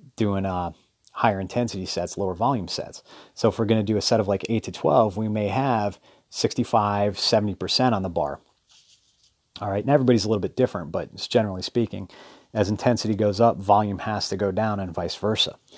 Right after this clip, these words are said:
So that's how we figure out our sets and our reps when we're building our program. If we're trying to get stronger, like I said, a great rule of thumb is to utilize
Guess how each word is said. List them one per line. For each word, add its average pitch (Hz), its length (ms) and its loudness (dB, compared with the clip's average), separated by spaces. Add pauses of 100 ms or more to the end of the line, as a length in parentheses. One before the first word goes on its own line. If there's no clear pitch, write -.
(400)
So 107 440 6 (100)
that's 127 280 0
how 151 120 2
we 120 80 0
figure 107 580 -4
out 120 400 -2 (140)
our 101 160 -4
sets - 320 -2
and 107 80 -4
our 95 80 -4
reps 120 320 2
when 113 80 -4
we're 104 80 -4
building 101 320 -2
our 90 80 -8
program. 117 440 2
If 92 100 -8
we're - 100 -14
trying 131 160 2
to 117 60 0
get - 120 -6
stronger, 123 640 -2 (300)
like 117 160 2
I 117 60 4
said, 156 300 6
a 107 100 -4
great 120 360 0
rule 113 240 2
of - 80 -8
thumb 110 480 -2
is 110 220 -6
to - 100 -10
utilize 104 580 0